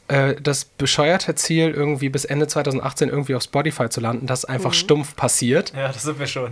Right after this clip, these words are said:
Speaker 1: Da sind wir schon.
Speaker 2: <laughs>
Speaker 1: Und ansonsten hatten wir, glaub ich, das Ziel, ähm, also ich hatte, hatte Bock irgendwie so eine, äh, so, so jemanden, zu dem ich halt wirklich doll aufschaue, also einem Künstler,
Speaker 2: Mhm.
Speaker 1: äh, den, äh, ins, äh, Interview zu holen.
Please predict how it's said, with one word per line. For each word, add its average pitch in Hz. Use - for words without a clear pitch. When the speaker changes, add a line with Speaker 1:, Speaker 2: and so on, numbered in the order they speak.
Speaker 1:
Da 135
sind 170
wir 185
schon. 220
Speaker 2:
<laughs> -
Speaker 1:
Und 175
ansonsten 175
hatten 180
wir, 180
glaub 170
ich, 165
das 165
Ziel, 175
ähm, 143
also 135
ich -
hatte, 160
hatte 151
Bock 147
irgendwie 143
so 135
eine, 127
äh, 131
so, 143
so 143
jemanden, 139
zu -
dem 131
ich 139
halt 127
wirklich 151
doll 135
aufschaue, 160
also 131
einem 127
Künstler, 196
Speaker 2:
Mhm. 202
Speaker 1:
äh, 135
den, 143
äh, 160
ins, 160
äh, 147
Interview 165
zu 160
holen. 170